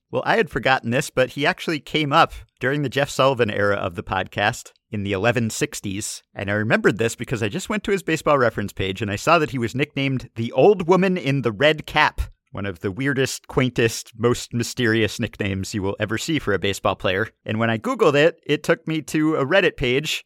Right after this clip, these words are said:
on the baseball subreddit that says, "Today I learned that left fielder Charlie Paybor was nicknamed the Old Woman in the Red Cap," and the first comment says, "Shout out to Effectively Wild, the greatest podcast of all time," which reminded me that we had just talked about that nickname, and that's where the poster heard it.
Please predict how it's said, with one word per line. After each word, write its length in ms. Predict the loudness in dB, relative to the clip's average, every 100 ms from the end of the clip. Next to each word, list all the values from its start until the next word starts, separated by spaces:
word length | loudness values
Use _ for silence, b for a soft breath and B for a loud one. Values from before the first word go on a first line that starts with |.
| _
on 160 | -2 0
the 60 |
baseball 400 | 0 0 4 2
subreddit 520 | 4 0 2 0 0
that 140 | -6 -2
says, 280 | 2 2 0
"Today 300 | 0 4 4
I 100 | 4
learned 480 | 4 4 2 -4 -12 _
that 160 | -4 2
left 200 | 2 2
fielder 260 | 0 0
Charlie 280 | 0 2 2
Paybor 380 | 0 0 2 0
was 160 | 0 -2
nicknamed 380 | -4 -4 -4
the 80 | -2
Old 200 | 0 0
Woman 220 | 0 0 0
in 100 | 0
the 60 |
Red 220 | 0 0
Cap," 300 | 2 4 2 0
and 160 | 0
the 60 | 0
first 300 | -2 -2 -2
comment 400 | -2 0 0 -2
says, 480 | 2 2 2 -4 -14 _
"Shout 360 | -4 2 6 6
out 180 | 4 2
to 120 | 0
Effectively 460 | 2 0 0 0 2
Wild, 400 | 4 4 2 -6
the 100 | -6
greatest 340 | -2 -2 -2
podcast 440 | 0 0 0 -2 0
of 60 |
all 140 | -2 0
time," 360 | 2 0 0 -10 _ -8
which 220 | -6 -4
reminded 340 | -4 -4 -4
me 220 | -4 -6 -2
that 160 | -2
we 140 | 0 -2
had 140 | -2
just 200 | -4 0
talked 240 | 0 0
about 200 | -2 -4
that 180 | -6 -6
nickname, 380 | -8 -6 -4 -2
and 180 | -2 -4
that's 240 | -4 -4
where 100 | -4
the 100 | -4
poster 360 | -4 -6 -4 0
heard 180 | 0 0
it. 160 | -4